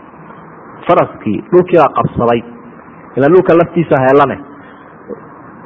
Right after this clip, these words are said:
Waa kaa dabar buu ku dhuftay dhulkii faraskii. Addimadii buu faraskii soo saari kari waayay. Xataa sadaca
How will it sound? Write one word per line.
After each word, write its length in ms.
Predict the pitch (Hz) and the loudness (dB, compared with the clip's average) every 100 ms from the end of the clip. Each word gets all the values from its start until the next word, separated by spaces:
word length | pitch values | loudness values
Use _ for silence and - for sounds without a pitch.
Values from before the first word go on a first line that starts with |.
| - - - - | -20 -20 -20 -2
Waa 180 | 143 | -2
kaa 160 | 147 160 | 0 0
dabar 300 | 160 170 147 | 0 0 0
buu 100 | 151 | -2
ku 100 | - | -4
dhuftay 280 | 151 - 120 | -4 -2 0
dhulkii 300 | 135 139 - | 0 0 -2
faraskii. 400 | 135 - - - - - - - - - - - | -2 -2 -4 -16 -20 -20 -20 -20 -20 -20 -20 -8
Addimadii 480 | 127 120 160 180 170 | -6 0 2 4 2
buu 100 | 139 | 0
faraskii 480 | 170 143 - - 113 - | -2 -2 -4 -6 -8 -8
soo 220 | - 147 | -2 -2
saari 280 | 147 131 113 | 0 -2 -2
kari 180 | 117 98 | -6 -6
waayay. 240 | 85 64 - - - - | -8 -10 -16 -20 -20 -16
Xataa 500 | - 185 185 - 156 143 | -6 -4 -4 0 0 0
sadaca 520 | - 214 139 110 | 0 0 0 2